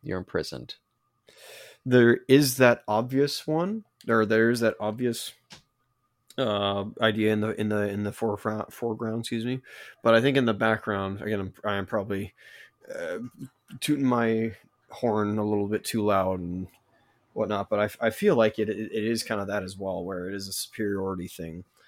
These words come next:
Speaker 2: uh, of, uh, we are be-, we are better than you, and therefore, uh, because we can create our element and you cannot,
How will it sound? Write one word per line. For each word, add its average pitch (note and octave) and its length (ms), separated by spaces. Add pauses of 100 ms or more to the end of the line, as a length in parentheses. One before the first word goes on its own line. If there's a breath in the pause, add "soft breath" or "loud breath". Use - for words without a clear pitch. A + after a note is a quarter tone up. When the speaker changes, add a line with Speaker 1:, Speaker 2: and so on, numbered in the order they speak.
(520 soft breath)
Speaker 2:
uh, F#2+ 340
of, F#2+ 180
uh, F#2 140
we F#2+ 140
are F#2+ 260 (220)
be-, G#2 200
we A2+ 140
are A2 60
better A#2 360
than F#2 180
you, F#2 260
and F#2 100
therefore, F#2+ 600 (440 soft breath)
uh, F2 220
because F#2 680
we F2+ 180
can G2 180
create F2 320
our E2+ 220
element E2+ 500
and F#2 120
you F2+ 100
cannot, D#2+ 440